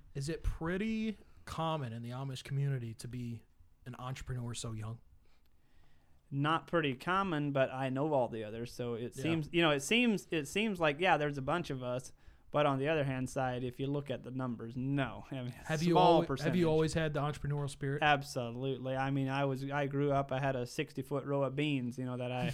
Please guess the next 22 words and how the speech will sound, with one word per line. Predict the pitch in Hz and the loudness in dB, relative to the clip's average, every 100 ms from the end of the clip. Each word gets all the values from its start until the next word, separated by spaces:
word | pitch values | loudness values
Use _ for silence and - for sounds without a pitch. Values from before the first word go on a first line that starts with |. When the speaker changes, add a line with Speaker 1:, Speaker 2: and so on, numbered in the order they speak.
| 143 226 | -4 -6
Speaker 1:
<laughs> | - | 0
Speaker 2:
bought | 156 165 160 | 8 8 8
the | |
seeds | 139 165 156 147 | 0 2 2 0
for | - 147 143 139 | 0 4 6 4
and | 120 117 | 0 -6
hoed | 131 156 151 156 | 0 4 6 4
and | 127 117 120 | 0 -6 -10
sold | - 165 165 156 | -2 2 2 2
the | |
beans, | 151 147 120 120 139 | 2 2 2 -4 0
you | 139 | 2
know, | 131 123 | 2 0
it's | 127 | -2
just | 143 139 - - | -2 -2 -4 -2
stuff | 165 135 120 | 0 2 -2
like | 117 | -8
that. | 131 123 123 | -6 -4 -4
Yeah, | 131 131 | -2 0
Speaker 1:
So | 151 | 2
why | 160 170 | 4 2
Speaker 2:
absolutely. | 165 | 2